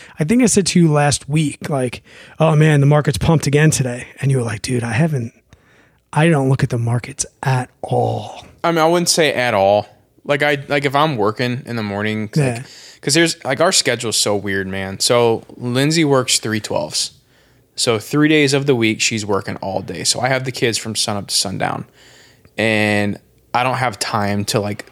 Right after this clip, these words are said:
Speaker 2: watch the market. I mean,
Speaker 1: Yeah.
Speaker 2: you know how it is when you got two kids. It's,
Speaker 1: Right.
Speaker 2: it's a full-time gig. So, I mean, I, I'll pro-, I may, like, pull my phone up or something and, like, just see what, what my stocks are doing and just, just a look to be nosy.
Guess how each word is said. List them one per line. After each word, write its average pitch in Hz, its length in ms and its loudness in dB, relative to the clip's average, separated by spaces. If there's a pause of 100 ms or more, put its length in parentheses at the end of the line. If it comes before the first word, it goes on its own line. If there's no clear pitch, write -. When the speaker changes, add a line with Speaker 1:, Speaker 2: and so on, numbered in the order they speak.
(400)
Speaker 2:
watch 107 320 2
the 104 80 -2
market. 101 500 0
I 117 40 0
mean, 110 160 4
Speaker 1:
Yeah. 110 60 0
Speaker 2:
you 117 80 2
know 110 120 2
how 101 220 2
it 98 80 2
is 101 200 0
when 101 80 -2
you 104 60 0
got 101 180 0
two 104 160 -4
kids. 113 300 0
It's, - 200 0
Speaker 1:
Right. 123 120 -6
Speaker 2:
it's - 100 -4
a 104 40 -2
full-time 107 480 -2
gig. 104 380 -2 (800)
So, 127 400 2 (520)
I 156 80 0
mean, 151 120 2
I, 139 320 2
I'll 151 80 4
pro-, 160 180 2
I 151 100 2
may, 156 140 2
like, 127 380 0
pull 127 160 0
my 113 120 2
phone 117 280 0
up 107 180 0
or 110 60 -2
something 113 340 0
and, 110 80 0
like, 104 140 -2
just - 280 -4 (320)
see 110 300 2
what, 104 240 2 (640)
what 101 140 -4
my 107 100 -2
stocks - 420 0
are 104 60 -4
doing 104 240 0
and 101 80 -4
just, - 180 -8
just 104 180 -6
a 101 40 -4
look 104 380 2
to - 60 -16
be 113 100 -2
nosy. 104 560 -2